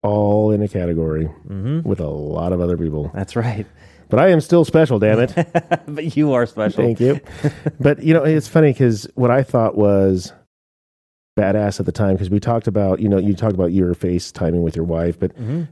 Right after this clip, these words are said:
Speaker 1: and that was on, that's, that's on your, your s-, little smartphone that's this big.
Speaker 2: Mm-hmm.
Speaker 1: Well, I was, I got on board with, went out and bought me a computer and the whole setup finally when I was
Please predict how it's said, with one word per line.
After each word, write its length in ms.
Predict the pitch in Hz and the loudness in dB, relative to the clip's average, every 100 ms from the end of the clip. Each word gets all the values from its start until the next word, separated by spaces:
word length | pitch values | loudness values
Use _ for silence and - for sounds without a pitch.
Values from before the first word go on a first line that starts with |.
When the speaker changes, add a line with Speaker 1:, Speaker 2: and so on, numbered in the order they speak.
| - | -2
Speaker 1:
and 100 | 131 | -2
that 80 | 175 | 0
was 140 | 151 | 0
on, 160 | 120 - | 0 -2
that's, 240 | 139 - - | -6 -8 -12
that's 180 | 120 - | -10 -4
on 160 | 147 135 | -2 0
your, 440 | 110 92 87 76 | 0 0 -2 -6
your 180 | - 87 | -4 -4
s-, 200 | 85 - | -4 -2
little 200 | 90 90 | 0 0
smartphone 680 | - - 160 - 80 76 71 | -2 -2 -2 0 -2 -2 -4
that's 160 | 90 - | -8 -4
this 180 | - | -6
big. 460 | - 135 147 85 90 - | -2 0 2 0 -6 -12
Speaker 2:
Mm-hmm. 240 | 104 98 92 _ _ | -12 -10 -12 _ _
Speaker 1:
Well, 120 | 139 - | -6 -2
I 80 | 151 | 0
was, 200 | 170 - _ _ _ - | 0 -2 _ _ _ -4
I 100 | 151 | 0
got 160 | 156 | 0
on 140 | 143 127 | 2 2
board 220 | 127 127 | 2 0
with, 120 | 113 - _ _ 135 | -2 -8 _ _ -2
went 140 | 127 | -2
out 140 | 120 | -2
and 120 | 113 101 | -2 -4
bought 180 | 98 | -4
me 180 | 110 104 | -2 0
a 100 | 87 | 0
computer 680 | - - - 123 123 120 117 | -4 -12 0 2 4 4 2
and 80 | 101 | 0
the 60 | |
whole 160 | 85 131 | 0 -2
setup 380 | - 135 127 - | 0 0 0 0
finally 340 | 123 123 120 | -2 0 0
when 140 | 117 107 | 0 0
I 40 | |
was 240 | 104 98 | 0 0